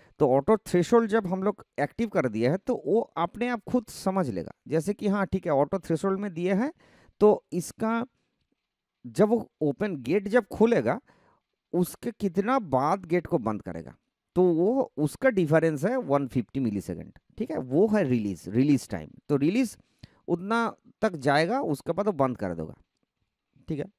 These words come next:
ये हो गया एक पॉइंट। दूसरा पॉइंट जो है सैचुरेशन, बहुत इंपॉर्टेंट पॉइंट है सैचुरेशन। सैचुरेशन क्या है? अभी तो कोरोना का टाइम में सभी लोगों को सैचुरेशन मालूम हो गया है, मतलब सैचुरेशन होता क्या है? basically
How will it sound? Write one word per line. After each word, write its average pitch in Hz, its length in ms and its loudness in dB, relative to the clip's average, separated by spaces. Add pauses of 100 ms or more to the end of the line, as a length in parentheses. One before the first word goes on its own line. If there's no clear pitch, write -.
ये 160 100 4
हो 165 140 4
गया 139 200 0
एक 110 160 -2
पॉइंट। 101 280 -6 (580)
दूसरा 220 320 2
पॉइंट 247 280 0
जो 226 80 4
है 233 120 2
सैचुरेशन, 135 600 -2
बहुत 180 240 -2
इंपॉर्टेंट 202 440 -2
पॉइंट 92 260 0
है 85 60 -10
सैचुरेशन। 90 560 -6 (120)
सैचुरेशन 208 540 0
क्या 190 160 -8
है? 190 240 -8
अभी 123 240 -4
तो 202 380 -2
कोरोना 156 340 0
का 190 100 -4
टाइम 170 280 -6
में 196 120 -10
सभी 147 280 -4
लोगों 175 220 -2
को 190 100 -6
सैचुरेशन 170 560 -2
मालूम 139 260 6
हो 127 100 6
गया 87 220 -4
है, 78 100 -14 (720)
मतलब 175 200 2
सैचुरेशन 196 680 0
होता 147 280 2
क्या 151 220 -2
है? 101 80 -2
basically 127 600 -4